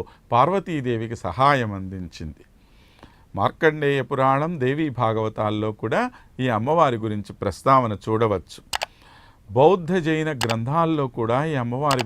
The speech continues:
గురించి ఉండటం విశేషం. ముఖ్యంగా కాళికా పురాణంలో కాత్యాయని దేవి గురించి ప్రస్తావిస్తూ ఒడిస్సా ప్రదేశం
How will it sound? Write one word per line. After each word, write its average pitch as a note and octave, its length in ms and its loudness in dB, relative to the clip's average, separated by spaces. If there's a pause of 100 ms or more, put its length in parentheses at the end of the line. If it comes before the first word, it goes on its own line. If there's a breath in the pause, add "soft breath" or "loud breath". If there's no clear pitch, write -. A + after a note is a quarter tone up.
గురించి A2 340 -6
ఉండటం G2+ 380 -8
విశేషం. G#2+ 500 -4 (720 soft breath)
ముఖ్యంగా D3+ 520 2 (420 soft breath)
కాళికా D#3 400 2 (120)
పురాణంలో A#2+ 560 0 (380 soft breath)
కాత్యాయని D3+ 640 2
దేవి A#2+ 280 0
గురించి G#2+ 460 -6
ప్రస్తావిస్తూ C3 720 -2 (440 loud breath)
ఒడిస్సా F3 420 2
ప్రదేశం B2+ 580 0